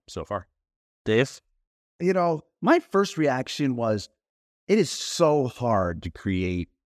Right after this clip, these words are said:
Speaker 3: It's like, you know, a cold start problem, like, you know, creating a new s-, no matter how flawed Twitter may be, it's just so hard to recreate everything that's on there. So my first reaction was, you know,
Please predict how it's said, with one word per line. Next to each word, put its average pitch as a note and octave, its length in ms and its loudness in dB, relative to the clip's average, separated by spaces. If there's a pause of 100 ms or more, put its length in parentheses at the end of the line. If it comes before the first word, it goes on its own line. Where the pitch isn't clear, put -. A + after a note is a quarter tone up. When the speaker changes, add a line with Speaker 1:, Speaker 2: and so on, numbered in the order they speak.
(200)
Speaker 3:
It's G#2 80 -8
like, A#2+ 140 0
you G#2 60 0
know, A#2 180 4
a E2 60 -4
cold A2 300 -2
start F#2 260 0
problem, E2 360 0
like, E2+ 400 -4
you A2+ 120 0
know, D#2 100 -2
creating F#2+ 640 0
a D#2+ 80 0
new F2+ 80 0
s-, - 240 -6
no A#2 180 0
matter A#2 260 2
how G2+ 180 0
flawed F2+ 280 -2
Twitter F2 240 -4
may E2 140 0
be, E2 240 0
it's - 160 -6
just - 240 -8
so A2+ 200 0
hard G2 220 -4
to C#2+ 80 -8
recreate E2 600 -2
everything D#2+ 380 -2
that's D2+ 180 -4
on D#2 160 0
there. F2+ 200 -2 (540)
So - 160 -6
my A2+ 160 0
first D#3+ 260 -2
reaction G#2+ 380 -2
was, F#2+ 180 -4
you C#3 80 -2
know, C3 240 0